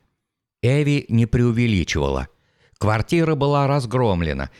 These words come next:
Здесь явно побывали те же самые специалисты по дизайну интерьера,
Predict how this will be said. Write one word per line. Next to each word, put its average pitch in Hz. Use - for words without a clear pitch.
Здесь 110
явно 151
побывали 143
те 139
же 110
самые 131
специалисты 135
по 131
дизайну 123
интерьера, 110